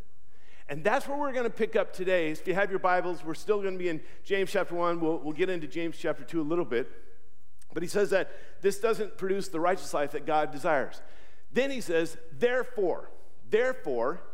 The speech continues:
and you can tell that he has the moral authority because he, he writes this imperative, "Get rid of all moral filth and the evil that is so prevalent, and humbly accept the word planted in you, which can save you."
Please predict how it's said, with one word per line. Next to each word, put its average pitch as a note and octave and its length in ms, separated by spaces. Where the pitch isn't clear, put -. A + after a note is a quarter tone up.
and F#3+ 140
you F#3+ 60
can G3+ 160
tell C4 280
that G#3+ 160
he F#3 140
has A3 380
the F3+ 140
moral G3 400
authority F3+ 420
because D3+ 300
he, D#3+ 220
he F3+ 160
writes G#3+ 380
this - 340
imperative, E3+ 840
"Get G#3+ 280
rid C4 300
of A#3+ 140
all B3 320
moral A3+ 420
filth D#3+ 500
and F#3 120
the F#3+ 160
evil G#3 220
that E3+ 160
is F3 100
so F#3 180
prevalent, D#3 600
and D#3 140
humbly A#3 340
accept G3 320
the F#3+ 80
word E3 260
planted F#3+ 440
in A#2+ 100
you, A#2+ 140
which - 200
can E3 140
save G#3 400
you." G2+ 160